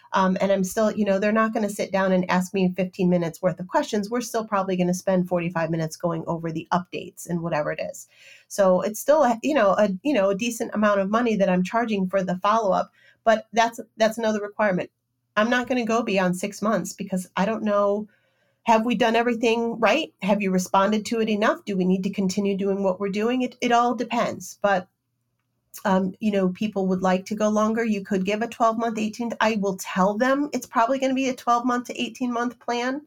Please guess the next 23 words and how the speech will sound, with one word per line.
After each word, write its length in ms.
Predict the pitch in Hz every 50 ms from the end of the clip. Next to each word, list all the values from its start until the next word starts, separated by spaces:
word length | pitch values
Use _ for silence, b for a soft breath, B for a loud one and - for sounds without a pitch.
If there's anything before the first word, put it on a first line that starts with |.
| _ _ _ _ _ _ _ _ -
up 160 | 208 196 -
front 340 | - 190 180 196 254 320 - _ _ _ _ _ _ _ _
so 140 | - 226 202
that 180 | 185 180 180 -
they 100 | 180 185
know 240 | 175 175 175 185 208
that 100 | 208 196
they're 120 | 208 202
gonna 160 | 196 185 185
be 100 | 175 185
with 240 | 185 175 180 180 185
me 120 | 185 190
and 100 | 185 185
doing 220 | 180 170 170 170 190
that. 180 | 220 240 254 - _
So 140 | - - 226
that's, 460 | 220 240 247 294 294 - - - - B B B B B B B B
that's 300 | 220 247 254 294 294 -
how 200 | - 294 285 269
I 120 | 240 233
handle 460 | 220 214 240 226 226 220 214 196 185 180
the 340 | 190 190 185 185 180 185 190
virtual. 520 | 202 214 208 208 - - 139 139 160 -